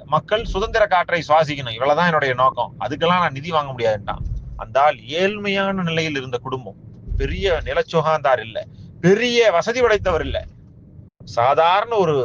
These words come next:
விவசாய குடும்பத்தில் பிறந்த தமிழ் வாத்தியார். அந்த ஆள் இறுதி மூச்சு வரை எந்த நிதியும் வாங்க மாட்டேன்ட்டார். இறந்த பிறகு அவர்களுடைய குடும்பம் தமிழக அரசை அணுகி அதன் மூலமாக அவங்க அதை பெற்றுக்கிட்டாங்களே தவிர,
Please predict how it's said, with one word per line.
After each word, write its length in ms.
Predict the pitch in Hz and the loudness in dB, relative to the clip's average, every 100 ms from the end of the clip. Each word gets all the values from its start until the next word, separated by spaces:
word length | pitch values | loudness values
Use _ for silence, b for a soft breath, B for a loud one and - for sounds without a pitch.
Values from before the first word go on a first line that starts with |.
| 110 | -4
விவசாய 440 | 117 165 190 190 | -2 2 4 4
குடும்பத்தில் 440 | 151 147 139 127 120 | 2 0 -6 -8 -2
பிறந்த 320 | 131 147 170 | -2 0 -2
தமிழ் 300 | 160 156 180 | -2 0 2
வாத்தியார். 480 | 139 120 - 87 - - - | 2 0 -2 -8 -8 -14 -10
அந்த 240 | 123 135 | -4 2
ஆள் 140 | 175 160 | 2 2
இறுதி 260 | 190 233 226 | -2 -2 -4
மூச்சு 260 | 214 196 180 | -6 -6 0
வரை 220 | 180 190 151 110 95 - - - - - | 2 2 -2 -8 -14 -20 -20 -20 -20 -12
எந்த 260 | - 139 165 | -2 2 2
நிதியும் 380 | 151 151 175 135 | 2 2 2 4
வாங்க 160 | 131 127 | 2 0
மாட்டேன்ட்டார். 480 | 117 107 - - - - | -2 -4 -6 -8 -8 -18
இறந்த 340 | - 147 185 | 0 2 2
பிறகு 320 | 202 165 151 160 | 0 0 0 0
அவர்களுடைய 440 | 131 123 123 117 | 0 -2 -4 -6
குடும்பம் 500 | 113 131 143 139 156 190 - - - - | -6 -4 -4 -6 -10 -12 -20 -20 -20 -4
தமிழக 360 | - 156 151 127 | 0 2 2 4
அரசை 340 | 117 113 - 120 | 2 0 -4 -4
அணுகி 400 | 101 123 135 160 - - _ _ _ _ - - _ - | -2 -2 -2 -4 -8 -16 _ _ _ _ -12 -12 _ -4
அதன் 220 | - 120 135 | 0 2 2
மூலமாக 500 | 131 135 120 120 120 123 107 - - - _ - | 4 4 4 2 4 4 4 0 -8 -20 _ -6
அவங்க 280 | - 139 135 | 2 2 4
அதை 140 | 113 101 | 2 0
பெற்றுக்கிட்டாங்களே 680 | 131 120 135 107 107 104 98 | -4 -6 -8 -2 -2 -2 -4
தவிர, 260 | - 120 | -2 0